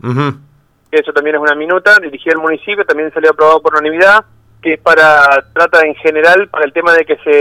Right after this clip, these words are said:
Speaker 2: den más, más publicidad y, y más importancia a toda la campaña sobre el covid y el dengue.
Speaker 1: Ujú. Ujú.
Speaker 2: Eso también salió aprobado por unanimidad. Después, eh, otro proyecto del bloque vecinalista,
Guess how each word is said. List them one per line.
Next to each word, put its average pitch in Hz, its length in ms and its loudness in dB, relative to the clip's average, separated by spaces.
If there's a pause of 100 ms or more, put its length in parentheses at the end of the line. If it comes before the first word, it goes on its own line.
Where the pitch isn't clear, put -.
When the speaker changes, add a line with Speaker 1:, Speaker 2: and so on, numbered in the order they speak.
(140)
Speaker 2:
den 160 260 -2
más, 160 420 2 (140)
más 165 260 -2
publicidad 175 720 2
y, 160 360 -10
y 139 40 -12
más 156 220 -2
importancia 190 840 0 (420)
a 143 100 0
toda 170 140 2
la 170 80 4
campaña 170 540 -2
sobre 160 300 4
el 147 140 -2
covid 190 540 0
y 165 180 0
el 156 120 0
dengue. 110 460 -4
Speaker 1:
Ujú. 131 360 -4 (240)
Ujú. 117 260 -10 (140)
Speaker 2:
Eso 135 200 -6
también 143 280 -4
salió 147 180 0
aprobado 147 320 2
por 147 140 0
unanimidad. 202 540 2 (760)
Después, 175 600 0 (160)
eh, 151 520 2
otro 180 320 0
proyecto 165 400 0
del 160 100 2
bloque 165 240 0
vecinalista, 185 840 0